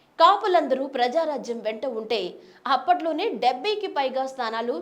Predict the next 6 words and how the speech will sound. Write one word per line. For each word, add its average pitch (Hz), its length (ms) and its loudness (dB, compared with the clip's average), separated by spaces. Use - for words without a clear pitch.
చిరంజీవి 247 520 -6
సాధించి 247 480 -2
ఉండేవాడు. 190 420 -6
ప్రజారాజ్యం 294 640 4
స్థాపించినప్పుడు 233 840 -2
పూర్తి 392 320 0